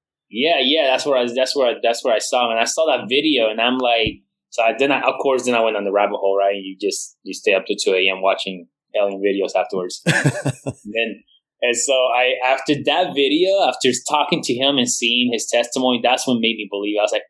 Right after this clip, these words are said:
Speaker 1: Oh shit, you know what? Everything I read about the epi-, the, 'cause in the Epic of Gilgamesh, no, I'm telling you, the book, um, the book, um, The Gods of Eden, uh, they talk about Sum-, Sumerians, right? They talk about the, uh, the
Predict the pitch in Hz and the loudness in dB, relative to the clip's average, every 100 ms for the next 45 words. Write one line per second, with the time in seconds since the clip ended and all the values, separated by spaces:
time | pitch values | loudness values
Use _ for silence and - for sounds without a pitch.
0 | - 170 170 123 - - 170 110 123 131 | -2 0 0 -2 -4 0 0 2 0 0
1 | 143 160 - 131 156 160 151 127 110 123 | 0 -2 0 -2 -2 -2 0 0 0 -2
2 | 135 127 117 104 104 - 117 120 107 - | -2 0 -2 -2 -10 -8 -6 -4 -6 -6
3 | 110 104 - _ - - - - - 135 | -6 -6 -10 _ -18 -16 -16 -4 0 2
4 | 143 147 143 135 151 185 151 120 139 139 | 0 0 0 0 0 0 -2 0 -2 0
5 | 120 110 110 - _ _ _ _ _ - | 2 2 0 -8 _ _ _ _ _ -20
6 | - 143 127 131 117 131 131 127 117 113 | -4 -2 0 0 0 0 0 2 0 0
7 | 117 _ - 117 135 127 123 117 104 98 | -4 _ -8 -2 -2 0 0 0 -2 -6
8 | - - - - _ - 120 113 127 240 | -6 -8 -12 -16 _ -4 -2 0 0 0
9 | 113 117 101 101 - _ _ _ _ - | 0 0 0 -4 -12 _ _ _ _ -2
10 | 101 101 98 95 - _ _ 117 127 123 | 2 2 2 0 -8 _ _ 0 2 2
11 | 123 143 147 135 123 - 117 104 113 143 | 0 0 2 0 0 -2 -4 -6 0 2
12 | 185 110 95 98 95 120 131 110 117 107 | 2 0 -2 0 2 2 0 -4 0 -2
13 | 107 107 101 107 104 98 98 98 | 0 0 0 0 2 4 4 0